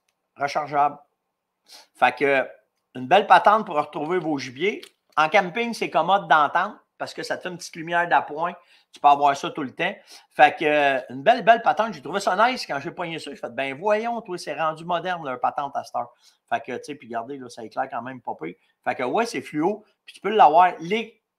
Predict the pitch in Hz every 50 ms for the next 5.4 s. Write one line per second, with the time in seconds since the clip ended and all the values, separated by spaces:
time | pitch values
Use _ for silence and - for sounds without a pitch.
0 | _ _ _ _ _ - 190 214 214 208 208 - - - 190 190 190 - - 165
1 | 165 - - 269 262 226 190 170 208 214 214 214 208 - - - _ _ _ _
2 | _ _ _ _ _ _ _ _ _ _ _ _ _ _ _ _ _ _ _ _
3 | - 139 131 - 151 147 147 143 - 185 180 180 - - - - 151 147 143 139
4 | 147 156 175 185 170 160 156 147 - - 127 123 - 139 123 160 165 160 160 -
5 | - 135 139 143 160 175 185 -